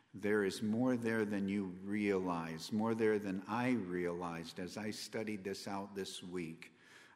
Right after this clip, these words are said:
Isaiah forty, twenty-seven through thirty-one, the Lord is speaking to Israel. "Why do you say, O Jacob, and speak,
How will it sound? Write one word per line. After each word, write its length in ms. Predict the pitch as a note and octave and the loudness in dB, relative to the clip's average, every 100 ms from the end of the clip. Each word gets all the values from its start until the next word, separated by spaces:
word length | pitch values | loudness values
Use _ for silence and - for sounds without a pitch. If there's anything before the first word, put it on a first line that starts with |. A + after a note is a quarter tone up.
| A#2 | -6
Isaiah 480 | A2 G#2 B2 B2+ C3 | -4 0 2 2 2
forty, 460 | - B2+ A#2+ A#2 | -2 -2 0 0
twenty-seven 880 | - - B2+ C3+ C3 C3 A#2+ A2+ G#2+ | -4 0 2 2 0 -2 0 2 0
through 280 | - A2+ G#2 | -2 -6 -6
thirty-one, 800 | - - A2 G#2 G2+ G2 G#2+ G#2 | -6 -4 -2 -2 -2 -2 0 0
the 80 | F#2+ | -2
Lord 480 | G2 G#2+ B2 A#2 | -2 0 2 2
is 80 | G2 | 0
speaking 540 | - - G#2+ - F#2+ E2+ | -4 -8 -8 -6 -8 -8
to 200 | - F2 | -8 -8
Israel. 560 | F#2+ F2 - F2+ F2+ E2+ - - - _ _ _ - _ | -6 -6 -6 -6 -6 -8 -12 -20 -20 _ _ _ -20 _
"Why 400 | A#2 A#2+ B2+ D#3+ | 0 4 6 6
do 100 | D#3 | 4
you 160 | D#3 D3 | 4 4
say, 460 | D3 - C#3 C3+ C3+ | 2 2 4 6 4
O 120 | B2 A#2+ | 0 -2
Jacob, 540 | - A#2 A2+ A2 G#2+ - - - _ _ _ _ _ _ _ _ _ A2+ | 0 2 2 0 -4 -6 -20 -20 _ _ _ _ _ _ _ _ _ 2
and 180 | A#2 | 2
speak, 540 | - - - C3+ B2+ | 2 -2 2 2 2